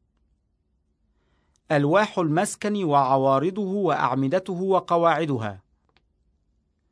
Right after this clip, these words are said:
وأعمدة الساحة المحيطة بالخيمة المقدسة وقواعدها وأوتادها وحبالها وكل أدواتها.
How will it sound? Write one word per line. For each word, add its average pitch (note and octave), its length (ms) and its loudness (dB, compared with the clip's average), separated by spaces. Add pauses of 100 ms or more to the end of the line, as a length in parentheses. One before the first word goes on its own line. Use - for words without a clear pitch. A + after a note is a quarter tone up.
(440)
وأعمدة D#3+ 640 2
الساحة G3+ 580 -4
المحيطة F#3 680 -6
بالخيمة F3+ 580 -4
المقدسة C3+ 800 -4 (600)
وقواعدها D#3 1000 2
وأوتادها F#3 1000 -2
وحبالها F#3 960 -2
وكل F#3+ 540 -2
أدواتها. C3+ 760 -4